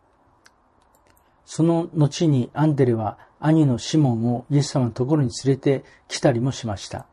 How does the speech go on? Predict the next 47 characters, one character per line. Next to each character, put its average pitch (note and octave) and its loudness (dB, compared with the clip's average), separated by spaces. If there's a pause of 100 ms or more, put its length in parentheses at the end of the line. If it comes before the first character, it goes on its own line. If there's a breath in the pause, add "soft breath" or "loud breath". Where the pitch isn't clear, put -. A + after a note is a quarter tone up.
(260)
も C#3+ 2
ち D#3+ -2
ろ D#3+ 6
ん D3 2
そ D#3 0
の D3+ 0
時 E3+ -2
シ - -8
モ E3 0
ン C3 0
は C3 0
そ C#3 -6
の C#3+ -2
ま D3 -2
ま C#3 -4
帰 - -4
っ C3 -2
て - -2
い A#2+ -2
き - -8
ま A2 -4
し - -14
た。 - -12 (500 loud breath)
そ - 0
し - -6
て D3+ 0
今 C#3+ 2
日、 - -18 (340)
つ - 4
い D3 4
に G2+ -6 (300 soft breath)
兄 D#3 4
の B2 2
シ - -6
モ C#3 4
ン A#2+ 0
は G#2 -6 (340 loud breath)
主 - 2
の C#3 4
御 C3+ 4
前 C#3+ 6
に C#3 2
ひ - -10
れ D#3 4
伏 D3+ 0
し - -8
て、 - -8